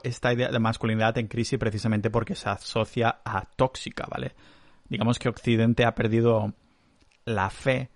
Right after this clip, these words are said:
en este concepto como tal. Casi que, am, instantáneamente se asocia, como digo, a masculinidad tóxica,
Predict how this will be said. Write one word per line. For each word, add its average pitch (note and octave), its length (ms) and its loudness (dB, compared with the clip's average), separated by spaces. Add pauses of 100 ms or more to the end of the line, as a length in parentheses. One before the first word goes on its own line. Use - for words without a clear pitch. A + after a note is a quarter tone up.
(480)
en G#2+ 120 -4
este G#2+ 260 -4
concepto G#2 680 -2
como F#2+ 240 -6
tal. - 300 -4
Casi G#2+ 260 -4
que, A2+ 280 -2 (540)
am, - 420 -10
instantáneamente A#2+ 760 2
se - 160 -4
asocia, - 640 -4 (360)
como G#2+ 180 -6
digo, G#2+ 220 0
a G2 160 -6 (100)
masculinidad G#2 560 -2
tóxica, - 520 -12